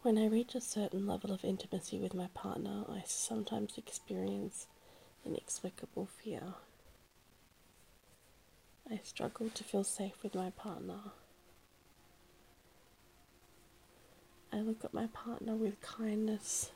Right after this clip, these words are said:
and caring and look forward to our time together.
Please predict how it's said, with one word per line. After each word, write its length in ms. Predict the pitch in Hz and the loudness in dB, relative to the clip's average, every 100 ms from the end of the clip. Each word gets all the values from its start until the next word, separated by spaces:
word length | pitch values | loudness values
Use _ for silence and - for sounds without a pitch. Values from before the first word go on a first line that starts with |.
| - | -6
and 240 | 196 196 | -2 -2
caring 680 | - - - 202 208 220 226 - - | -4 -6 0 2 4 4 4 0 -4
and 260 | 214 202 | -2 -2
look 160 | 208 - | -2 -4
forward 360 | - 208 208 208 | -2 0 2 0
to 140 | - | -2
our 80 | 196 | -4
time 340 | 208 - 180 175 | -6 -4 -2 -2
together. 480 | 226 - 226 - | -6 -10 -10 -10